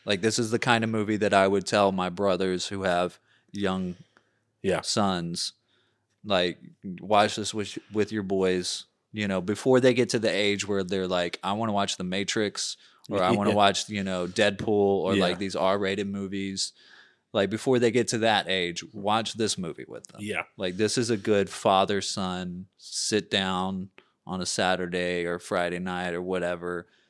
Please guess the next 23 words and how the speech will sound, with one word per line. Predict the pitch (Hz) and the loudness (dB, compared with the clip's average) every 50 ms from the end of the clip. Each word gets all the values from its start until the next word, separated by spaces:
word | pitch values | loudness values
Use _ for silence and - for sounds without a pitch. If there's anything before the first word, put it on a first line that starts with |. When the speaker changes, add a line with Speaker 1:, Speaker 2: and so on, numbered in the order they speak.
| _ _ | _ _
Speaker 2:
Yeah. | - 101 87 92 | -12 -10 -6 -2
Speaker 1:
movie, | 107 117 117 98 85 71 - - _ _ _ _ - | 2 2 2 2 2 -2 -8 -8 _ _ _ _ -8
right? | 92 92 92 92 95 110 | -2 0 0 2 2 0
Speaker 2:
Exactly. | 104 - 113 110 101 - - 80 - _ _ | 0 0 -2 -2 -2 -6 -10 -14 -16 _ _
Yeah. | - 110 107 101 92 90 - - | -6 -4 -2 -2 -2 -4 -8 -8
Speaker 1:
Um, | - 104 104 101 101 98 92 87 85 87 87 - _ _ _ _ _ _ _ _ _ _ _ _ - | -6 -2 -2 0 0 0 -2 -2 -4 -8 -14 -20 _ _ _ _ _ _ _ _ _ _ _ _ -2
and | 110 113 110 104 | -2 0 0 0
I | 104 | -2
think | 104 - - - 143 151 170 170 - _ - | -2 -6 -6 -2 0 0 0 -2 -4 _ -2
a | 107 110 | -2 -2
lot | 104 104 104 104 107 107 113 117 120 120 | -2 -2 -2 0 2 4 4 4 4 2
of | 113 104 | 0 0
these | 113 110 107 101 107 | -2 -4 -4 -4 -6
movies | 107 107 107 104 101 95 95 90 87 87 85 82 - - - _ _ _ _ _ _ _ _ _ _ _ _ _ _ _ _ _ _ _ _ - | -6 -6 -4 -4 -4 -4 -4 -4 -4 -4 -6 -8 -10 -12 -12 _ _ _ _ _ _ _ _ _ _ _ _ _ _ _ _ _ _ _ _ -4
in | 110 107 101 98 95 92 92 90 87 82 _ _ _ _ - | -2 -2 -2 -2 -4 -4 -6 -8 -10 -14 _ _ _ _ -10
Sergio | - - 117 104 95 101 101 98 95 | -4 0 0 0 0 0 -2 0 0
Leone's | 95 92 92 92 95 95 92 92 87 - | 0 -2 -4 -4 -4 -6 -6 -6 -8 -8
filmography | - - 98 92 92 90 90 95 87 90 - - 98 78 - | -8 -6 -6 -4 -4 -4 -4 -4 -6 -8 -8 -8 -8 -6 -6
are | 82 85 | -8 -8
gonna | 90 87 85 | -8 -10 -10
be | 85 85 92 95 | -8 -8 -6 -4
like | 90 87 85 82 | -4 -4 -4 -4
that. | - 87 85 78 - - | -4 -4 -4 -4 -6 -8